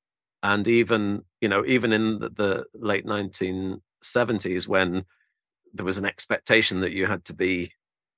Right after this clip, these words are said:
a bit punky and a bit new wave-ish, you were not. You were, you were still absorbing all of these other and, and regurgitating all of these other influences. And that seems to be true of, of all of,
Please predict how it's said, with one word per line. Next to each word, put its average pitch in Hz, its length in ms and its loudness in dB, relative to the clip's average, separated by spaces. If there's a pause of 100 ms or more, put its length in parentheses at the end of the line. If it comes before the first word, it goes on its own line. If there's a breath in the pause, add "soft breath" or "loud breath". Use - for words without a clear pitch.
a 85 60 -16
bit 98 240 -4
punky 104 340 -2
and 95 140 2
a 90 40 -6
bit 101 140 -2
new 101 180 0
wave-ish, 95 540 0 (300)
you 107 180 -4
were 104 60 0
not. 131 340 2
You 110 160 0
were, 104 80 -2
you 107 240 -4
were 98 80 -2
still 113 480 -2 (200)
absorbing 98 500 -2
all 101 160 0
of 87 80 -4
these 95 180 0
other 92 320 2
and, 90 180 -2
and 101 200 -2
regurgitating 107 800 4
all 101 100 2
of 90 100 -6
these 101 180 2
other 107 200 2
influences. 90 560 -4
And 107 100 -6
that 101 140 0
seems 107 220 -2
to 98 80 -6
be 95 120 0
true 101 420 2 (960)
of, 92 320 -6
of 90 140 -4
all 104 180 2
of, - 160 -6